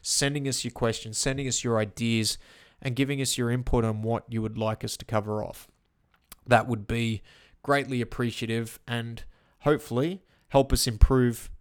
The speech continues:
this podcast. Today, I wanted to cover off some movements from a training point of view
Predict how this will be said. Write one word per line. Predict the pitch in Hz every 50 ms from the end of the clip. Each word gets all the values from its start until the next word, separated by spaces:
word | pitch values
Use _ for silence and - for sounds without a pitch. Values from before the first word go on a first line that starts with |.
| _ _ _ -
this | 117 120 -
podcast. | - - - 120 113 110 - - 110 104 - - - - - - _ _ _ _ _ _ _ _ _ _ _ _ _ _ _ -
Today, | - 180 180 175 156 131 143 180 202 - - - - _ _ _ _ _ _ _ _ _ _ _ _ _ _
I | - 147
wanted | 147 160 156 156
to | - 160
cover | - - 160 151 139 147 143 135
off | 123 123 120 - - - _ _ _ _ _ _ _ _ _ _ _ _ _ -
some | - - - 196 185 165 139 135
movements | 143 156 180 202 180 - 143 127 127 123 120 -
from | - 143 139 135
a | 127 123 120 120 120 117
training | - - 127 131 143 156 143 127
point | - 135 123 120 113
of | 110
view | 104 107 110 113 113 113